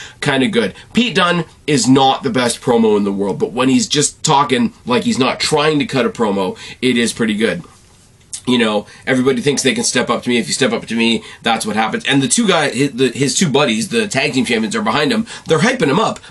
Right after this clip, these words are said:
but they didn't beat the guy down. They didn't get involved. They didn't cost him the match. They're just there, hyped up by what their buddy just did, which is great. He says, "I'm the best technical wrestler in the world, and if you think I'm not, I dare you to come and prove me wrong," which is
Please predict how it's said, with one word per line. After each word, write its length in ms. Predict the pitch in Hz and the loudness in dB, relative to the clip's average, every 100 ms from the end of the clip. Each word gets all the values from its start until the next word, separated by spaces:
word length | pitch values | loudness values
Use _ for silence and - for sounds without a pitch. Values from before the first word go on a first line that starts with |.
| - | -6
but 160 | 170 - | -2 0
they 160 | 226 | 0
didn't 300 | 311 214 127 | 2 0 0
beat 200 | 113 107 | 0 -2
the 80 | 82 | -4
guy 200 | 101 98 | -6 -6
down. 220 | 98 151 | -2 0
They 140 | 147 214 | 2 2
didn't 220 | 208 139 | 0 -2
get 120 | 107 | -4
involved. 380 | 92 98 110 131 | -6 -6 -4 -2
They 100 | 156 | -2
didn't 260 | 170 135 101 | -2 -4 -2
cost 280 | 113 113 | -2 0
him 100 | 113 | -2
the 60 | 101 | -4
match. 300 | 95 110 156 | -4 -4 -4
They're 100 | 156 | -4
just 240 | 143 117 | -4 -2
there, 360 | 110 135 127 117 - - | 0 0 2 -2 -6 -8
hyped 360 | - 151 123 156 | -2 -2 0 0
up 220 | 131 113 - - | -2 -4 -10 -8
by 220 | 107 139 | -2 0
what 240 | 131 131 117 | 2 2 0
their 100 | 120 | 0
buddy 300 | 104 139 113 | 2 0 -2
just 160 | 113 | -4
did, 120 | 104 | -4
which 140 | 113 151 | -4 -4
is 80 | 151 | -2
great. 300 | 226 175 - - | 0 0 -4 -10
He 80 | - | -2
says, 180 | 147 160 | 0 2
"I'm 120 | 160 | 0
the 40 | 147 | 0
best 220 | 156 - | 0 2
technical 400 | 156 143 151 143 | 0 0 0 2
wrestler 320 | 147 135 135 | 2 2 2
in 80 | 131 | 2
the 80 | 127 | 2
world, 300 | 117 104 107 | 2 0 0
and 80 | |
if 120 | 110 113 | 0 0
you 100 | 110 | -2
think 340 | - 120 - | -2 -2 -2
I'm 300 | 110 113 110 | -2 0 2
not, 180 | 113 120 | 2 2
I 140 | 110 | 0
dare 260 | 110 113 110 | 0 0 2
you 100 | 110 | 0
to 60 | 110 | -2
come 220 | 110 107 | -2 -2
and 80 | 110 | -2
prove 200 | 107 101 | -4 -4
me 100 | 98 | -6
wrong," 320 | 87 64 - - - | -6 -10 -14 -18 -14
which 180 | 101 | -12
is 160 | - - | -10 -14